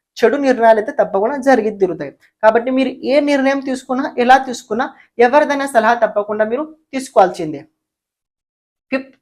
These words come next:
పాయింట్, రాహు ద్వాదశంలో కుజునితో పాటు ఉండడం వల్ల ఎవరి జా-, ఎవరికైతే ముందు నుంచి అలా కోర్టు కేసు, పోలీస్ కేసు ఏవైనా నడుస్తున్నాయో అలాంటి జాతకులు రాబోయే రోజుల్లో కాస్త పరిస్థితి ప్రతికూలంగా అయితే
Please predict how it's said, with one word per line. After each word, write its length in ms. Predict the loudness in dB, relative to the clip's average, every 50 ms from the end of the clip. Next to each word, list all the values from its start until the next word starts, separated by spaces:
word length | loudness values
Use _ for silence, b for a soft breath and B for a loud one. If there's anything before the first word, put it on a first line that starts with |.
| 2 2
పాయింట్, 260 | 2 2 -2 -8 -16 b b b b b b b
రాహు 320 | 4 6 6 6 6 4 2 6
ద్వాదశంలో 540 | 6 6 6 6 4 2 0 0 0 0 -2 0 -2
కుజునితో 360 | -2 -2 -2 -2 0 0 2 4
పాటు 160 | 4 2 2 2
ఉండడం 260 | 0 0 0 0 -2 -2 -2
వల్ల 160 | -2 -2 -2 -2 -4 B B B B B -2 0
ఎవరి 220 | 0 0 0 -2 0 0
జా-, 200 | 0 0 -2 -2 -2 -2
ఎవరికైతే 460 | 0 0 -2 0 0 -2 -2 -2 -4 -8 -8 -8 -12 _ _ _ -6 -4
ముందు 180 | -4 -2 -2 -2 -2
నుంచి 160 | -2 -2 -2 -2
అలా 100 | -2 -2 -4 -4 _ 4
కోర్టు 220 | 4 4 4 0 -4 -2
కేసు, 220 | 0 0 0 -2 -4 -4 0
పోలీస్ 280 | 0 0 0 -2 -6 -6 -4
కేసు 220 | -2 -2 -2 -2 -4 -4 -2
ఏవైనా 220 | -2 -2 -2 -2 -2 -2
నడుస్తున్నాయో 600 | -2 -2 -2 -4 -4 -2 0 2 2 2 0 -2 -4 B B B B B -2
అలాంటి 340 | 0 0 0 -2 -4 -6 -4 0 2
జాతకులు 460 | 2 2 0 -4 -6 -6 -6 -4 -2 0
రాబోయే 260 | 0 0 0 0 0 0 0
రోజుల్లో 280 | -2 -2 -2 -6 -4 -4
కాస్త 280 | -6 -6 -6 -8 -6 -2 0
పరిస్థితి 380 | 0 0 0 -2 -4 -10 -12 -12 -8 -6
ప్రతికూలంగా 600 | -6 -6 -6 -8 -6 -2 2 4 4 4 4 2 -2
అయితే 200 | -2 -2 -4 -6